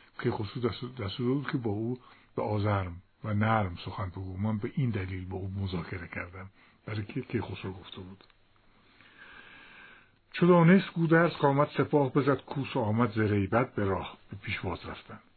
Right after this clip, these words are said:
ز کوه اندر آمد با هامون گذشت، کشیدند لشکر بر آن پهن دشت.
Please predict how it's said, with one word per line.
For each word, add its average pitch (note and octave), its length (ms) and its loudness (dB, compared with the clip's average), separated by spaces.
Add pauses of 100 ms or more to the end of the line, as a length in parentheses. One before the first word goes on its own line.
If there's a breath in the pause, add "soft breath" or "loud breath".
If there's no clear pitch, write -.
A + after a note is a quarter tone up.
(320)
ز A#2+ 100 -2
کوه A#2+ 320 0
اندر A#2+ 260 2
آمد A2 300 2
با G2+ 100 -4
هامون F#2+ 400 -2
گذشت، D#3+ 420 -4
کشیدند G2+ 580 -4
لشکر A#2+ 440 -4 (400 loud breath)
بر G2+ 140 -2
آن G#2+ 220 -2
پهن F2 340 -6 (140)
دشت. - 440 -10